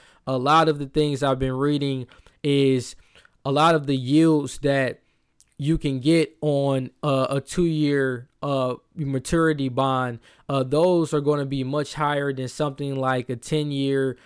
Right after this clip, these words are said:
or a thirty-year, uh, treasury bond. And that is also signaling, uh, that we are, you know, nearing a recession. We already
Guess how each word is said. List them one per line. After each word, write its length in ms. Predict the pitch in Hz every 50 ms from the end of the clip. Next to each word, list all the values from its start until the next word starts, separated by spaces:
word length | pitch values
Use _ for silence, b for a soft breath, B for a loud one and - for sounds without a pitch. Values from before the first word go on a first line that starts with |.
| b b b
or 220 | - 139 135 127 123
a 20 |
thirty-year, 760 | 120 - 147 147 147 143 139 135 135 135 139 131 123 127 b b b b b b -
uh, 160 | 143 131 127
treasury 560 | - - 160 160 160 160 139 143 143 139 135
bond. 480 | 127 127 135 131 127 127 120 120 120 117 b b b b b b -
And 220 | 143 135 135 143
that 260 | 160 180 175 - -
is 220 | - 165 151 131 -
also 520 | - 147 156 170 170 - - 165 151 139
signaling, 880 | 123 - - - - 175 175 165 165 156 143 139 135 131 127 123 117 b b b b b -
uh, 160 | 147 139 135
that 400 | 131 127 139 143 139 131 - - -
we 320 | - 135 135 135 135 135
are, 560 | 127 - 135 143 143 143 139 139 135 131 - - _ _ _ _ _ _ _ _ -
you 160 | 165 151 147
know, 160 | 143 135 127
nearing 440 | 131 147 165 175 180 175 165 160 156
a 60 | 156
recession. 600 | 151 151 - - 160 151 151 151 - - 151 139
We 140 | 139 139 143
already 600 | 147 156 160 156 156 156 151 143 139 135 135